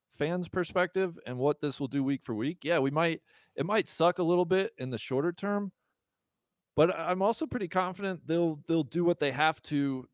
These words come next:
to, to come back stronger in the longer run, which I think is, is probably a good thing.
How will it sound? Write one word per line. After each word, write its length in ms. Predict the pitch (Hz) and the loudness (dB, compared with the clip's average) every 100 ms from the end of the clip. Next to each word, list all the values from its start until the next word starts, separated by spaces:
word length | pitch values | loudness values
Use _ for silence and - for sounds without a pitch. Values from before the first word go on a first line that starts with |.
| - | -8
to, 180 | 143 123 | -4 -4
to 180 | - 123 | -4 -2
come 180 | 151 | 0
back 220 | 139 131 - | 4 2 0
stronger 720 | - 131 139 135 131 123 120 | -4 -2 0 0 -2 -2 -6
in 120 | 120 127 | -6 -2
the 80 | |
longer 380 | 123 135 190 143 | 2 0 0 -4
run, 240 | 87 80 - | -4 -6 -8
which 220 | 113 117 | -6 0
I 80 | 120 | 0
think 260 | 135 127 | 0 0
is, 380 | 135 123 117 - | 2 0 -2 -8
is 240 | - 123 123 | -4 -2 -2
probably 360 | - 147 165 | 0 2 2
a 40 | 160 | 2
good 240 | 131 190 | 2 0
thing. 260 | - 85 67 | 0 -8 -8